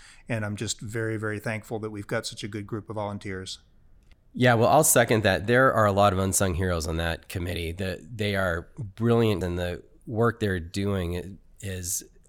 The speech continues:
Speaker 2: long, tedious, and hard work that doesn't necessarily get seen, I think. So, uh, real shout out, and I'll concur. If you haven't read that scheduling update, there's a lot of really interesting information packed
Speaker 1: Right.
Speaker 2: in there.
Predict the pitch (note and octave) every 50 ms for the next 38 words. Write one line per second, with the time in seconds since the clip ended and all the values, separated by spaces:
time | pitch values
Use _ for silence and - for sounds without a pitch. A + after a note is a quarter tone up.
0 | A#3+ G3 F#3+ - E3 A2+ A2 A2 A2 A2 A2 G2+ G2+ - - - G2 F#2+ F#2 F#2+
1 | F#2+ F#2+ F#2+ F#2 - - - - - - G2 F#2+ F#2 F#2 F#2 E2+ - - A2 A2
2 | G2+ G2 G2+ G2+ G2 - - F#2 F2+ - - - - - - - _ - - G#2
3 | G#2+ G#2+ G#2+ G#2 G2 - - G#2 G2+ G2 F#2 F#2 F#2 E2 F2+ F2+ - - - G#2+
4 | G2 F#2 F2 E2+ E2+ C2+ F2 E2+ - E2 E2 E2+ D#2 - - - F#2 F2+ F2 E2
5 | D#2+ - - - - - - - _ - E2+ F2+ - - - - A2+ G#2 F#2 -
6 | - G#2 F2+ F#2+ F#2+ F#2 F2 - - - A2+ G2 F#2+ F#2 F2+ F2 D#2 - _ _
7 | - - A2 F#2+ - - G2+ G2 F2 F2+ G2 F2+ A2+ A2+ A2 G#2+ G#2 G2+ F#2+ E2+
8 | E2 D#2+ - - - F2+ E2 F2 E2+ D#2+ D#2+ E2+ E2 - - E2 D#2+ D#2 - F2+
9 | F2 E2 F2 F2 F#2 F2+ E2+ E2 F2 F2 F2 E2+ E2 E2+ E2 - - F#2 D#2+ D2+
10 | D2+ - D#2+ D2+ D2+ D2+ D2+ - D#2+ D2+ D2+ D#2+ - _ _ _ - D#2 D2+ B2
11 | A2 E2 D2 D2+ D#2 D2 C#2+ D2